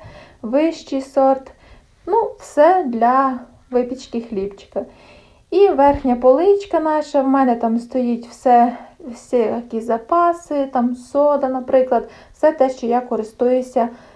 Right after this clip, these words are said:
трошки менше, ніж зазвичай. Також все витираю, мию, вичищаю, щоб було приємно відкрити і користуватися,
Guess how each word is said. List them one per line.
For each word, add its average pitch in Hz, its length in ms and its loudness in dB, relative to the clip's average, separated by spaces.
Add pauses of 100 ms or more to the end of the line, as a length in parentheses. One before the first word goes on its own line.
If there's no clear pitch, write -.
(140)
трошки 262 440 -2
менше, 240 440 -2
ніж 220 220 -2
зазвичай. 226 720 -2
Також 247 400 -2
все - 340 -4
витираю, 262 800 0
мию, 240 720 -2 (400)
вичищаю, 240 800 -2
щоб 262 460 -2 (320)
було 214 440 2 (160)
приємно 214 480 -2
відкрити 277 560 -6
і 240 320 -6
користуватися, 233 1000 -4